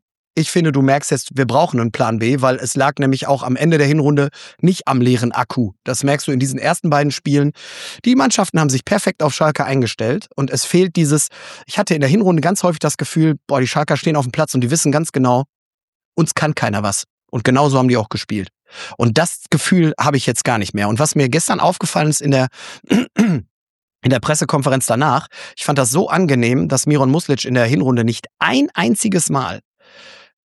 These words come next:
das Thema Verletzungssorgen als Begründung genommen hat. Der immer gesagt, „Ist mir egal, wir jammern nicht, wir nehmen das hin. Klar, ist doof, aber wir nehmen's hin.“ Gestern hat er gesagt, „Ja, aber jetzt müssen wir, ne, wir müssen ja so häufig tauschen und so und das ist dann der Grund, dass das dann so aussieht.“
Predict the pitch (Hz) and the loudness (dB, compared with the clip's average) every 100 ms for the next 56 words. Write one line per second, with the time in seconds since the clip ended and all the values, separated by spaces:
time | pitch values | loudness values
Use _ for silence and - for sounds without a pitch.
0 | _ - 123 - 170 165 151 151 - - | _ -2 -2 0 2 4 4 2 -2 -4
1 | 135 160 - 196 151 160 165 165 156 - | 0 0 2 0 2 2 2 2 -2 -2
2 | 147 139 156 123 147 120 98 98 107 101 | -2 -2 -2 0 0 0 -2 -6 -8 -10
3 | 107 - _ - 156 269 226 208 220 - | -12 -16 _ -6 0 2 2 0 -2 -10
4 | _ _ _ _ 180 - 190 185 196 120 | _ _ _ _ -6 0 2 2 0 2
5 | 131 208 170 196 214 - 151 180 165 - | 2 2 2 0 -2 -2 0 2 0 0
6 | - - _ _ 180 151 - 190 196 170 | -4 -6 _ _ -2 -2 0 0 0 0
7 | 156 160 165 - 143 - - - - - | 2 2 0 -2 -4 -6 -18 -18 -6 -2
8 | 208 190 196 185 175 170 143 127 127 135 | 0 2 2 2 2 0 0 0 2 0
9 | 120 123 117 160 165 147 151 143 165 160 | 0 -2 -2 -2 0 2 2 0 0 0
10 | 139 160 127 123 156 190 190 190 170 170 | 2 0 0 -2 0 0 2 0 2 2
11 | 165 151 170 185 - 160 156 131 131 165 | 2 2 0 -4 -2 0 0 0 0 0
12 | - - - - 147 147 151 139 135 117 | -2 -12 -6 -4 -2 0 0 0 0 0
13 | 123 104 | -2 -4